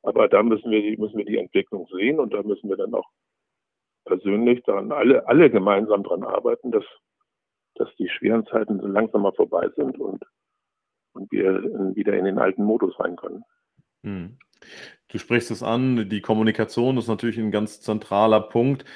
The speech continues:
Speaker 2: Ähm, nun gibt's Erfahrungswerte, die Europameisterschaft, auch in Deutschland, ist nun jüngst zu Ende gegangen. In München gab es diesbezüglich Spiele. Habt ihr da auch unter den, ich sag mal, Stadionverantwortlichen einen regen Austausch? Also gibt's da auch,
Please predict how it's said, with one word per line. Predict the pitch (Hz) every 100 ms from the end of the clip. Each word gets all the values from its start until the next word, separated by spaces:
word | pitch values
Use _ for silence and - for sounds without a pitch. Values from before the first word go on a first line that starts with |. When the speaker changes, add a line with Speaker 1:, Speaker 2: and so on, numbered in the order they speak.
| - - -
Speaker 2:
Ähm, | 104 107 104
nun | 104 101
gibt's | 113 - - -
Erfahrungswerte, | - - 110 127 127 101 120 135 139 123 113
die | 95
Europameisterschaft, | 87 120 127 117 120 113 117 - -
auch | 120 123
in | 110
Deutschland, | 113 - 123
ist | 110 -
nun | 110 107 113
jüngst | 107 110 117 -
zu | 87
Ende | 117 120
gegangen. | 117 101 113 120 117
In | 101
München | 110 127
gab | 113 110 -
es | -
diesbezüglich | 113 117 104 113 107
Spiele. | - 120 123 - - -
Habt | 117 147
ihr | 139
da | 120
auch | - 131
unter | - 127 120
den, | 120 113 110
ich | -
sag | 110
mal, | 110 107
Stadionverantwortlichen | - - 101 131 127 120 95 135 131 131 127 117
einen | 120 113
regen | 101 117 127
Austausch? | 90 127 - - 135 143
Also | 110 107 107
gibt's | 113 -
da | 98
auch, | 95 120